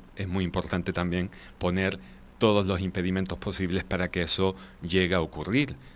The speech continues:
porque el proyecto para el municipio de Santa Lucía le va a quedar al municipio como si fuera un guante, se va a ajustar perfectamente a las necesidades que, eh, precisa nuestro municipio.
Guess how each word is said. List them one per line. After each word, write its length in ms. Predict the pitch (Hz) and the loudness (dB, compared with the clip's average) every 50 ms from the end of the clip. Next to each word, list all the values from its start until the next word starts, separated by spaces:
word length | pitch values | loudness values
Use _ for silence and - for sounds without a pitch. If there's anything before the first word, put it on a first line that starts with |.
| - - - | -20 -10 -4
porque 480 | - 92 95 - - - 110 113 120 - - - - - - - - | -2 0 0 0 0 2 2 2 0 -2 -8 -18 -20 -20 -20 -12 -6
el 220 | - 87 82 80 | -2 -2 -2 -2
proyecto 680 | - - - 90 85 90 95 - - - 101 98 101 95 - | -2 -2 0 0 2 2 0 0 0 0 2 4 4 4 4
para 160 | 98 92 90 | 2 2 2
el 60 | 92 | 2
municipio 440 | 92 95 92 85 - 104 92 95 98 | 0 0 0 0 0 -2 0 2 2
de 80 | 92 85 | 2 2
Santa 280 | - 95 90 85 92 85 | 0 -2 -2 -2 -2 -2
Lucía 540 | 85 85 - - - 92 95 101 113 127 - - - - - | -2 -2 -2 -2 0 2 2 2 2 0 -2 -10 -18 -14 -8
le 100 | - 90 | -4 -2
va 100 | 82 95 | 0 0
a 40 | 95 | 2
quedar 260 | - 98 92 92 92 | 2 2 2 2 2
al 80 | 92 90 | 2 2
municipio 420 | 92 90 87 85 - 101 87 101 - | 2 2 2 0 0 0 -2 -2 -2
como 140 | 104 104 98 | -2 -4 -4
si 100 | - 95 | -4 -6
fuera 220 | 85 - 98 80 80 | -6 -4 -4 -4 -4
un 100 | 82 69 | -4 -2
guante, 380 | 78 107 117 104 - - 82 | 0 2 2 0 -2 -4 -4
se 160 | 80 - - | -4 -4 -2
va 80 | 85 95 | -2 -2
a 20 | |
ajustar 480 | 92 107 101 90 - - - 120 - 87 | -2 -2 -4 -4 -4 -2 0 0 0 -2
perfectamente 840 | - - - - - 95 92 - 101 92 90 95 92 87 - 107 113 - - - - - - - - | -4 -8 -6 -4 -4 -4 -4 -2 -2 0 0 0 0 0 0 -2 -2 -2 -8 -18 -16 -16 -14 -6 -2
a 100 | 95 98 | 0 2
las 160 | 92 90 87 | 2 2 2
necesidades 800 | 95 90 - - 98 - - 98 92 95 95 90 90 90 92 90 - - - - - - - - | 2 2 2 4 4 4 4 6 6 6 6 6 4 2 0 -2 -8 -16 -20 -20 -20 -16 -8 0
que, 460 | - 95 95 95 92 98 98 87 - 64 | 2 4 6 8 8 8 6 6 4 0
eh, 640 | 82 82 82 82 78 76 71 65 71 64 60 64 69 - | -2 -2 -2 -2 -2 -2 -4 -6 -8 -8 -8 -10 -8 -6
precisa 500 | - 90 - - 127 127 - - 87 82 | -2 0 2 4 4 4 4 2 2 0
nuestro 340 | 80 82 - - - - | -4 -4 -6 -8 -8 -6
municipio. 720 | 85 87 87 85 90 - - - 98 92 - 82 76 78 | -4 -2 -2 0 -2 -2 -2 -2 -2 -2 -2 -4 -6 -6